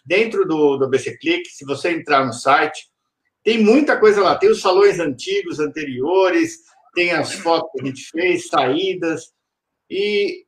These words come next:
um dos, uma das abas ali da esquerda, a gente tá precisando até re-, reprocessar, porque aquele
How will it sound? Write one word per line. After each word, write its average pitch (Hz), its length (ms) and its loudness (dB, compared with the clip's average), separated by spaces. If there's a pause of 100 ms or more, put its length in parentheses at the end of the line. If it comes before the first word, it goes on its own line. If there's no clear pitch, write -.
(100)
um 226 120 -4
dos, 247 240 -4
uma 247 220 2
das 180 260 4
abas 160 420 4
ali 135 260 2
da 131 140 2
esquerda, 170 480 -2
a 156 40 -4
gente 143 160 -6
tá 139 120 -2
precisando 139 300 0
até 147 120 -2
re-, 180 200 -2 (320)
reprocessar, 139 640 0
porque 156 120 -4
aquele 139 180 -10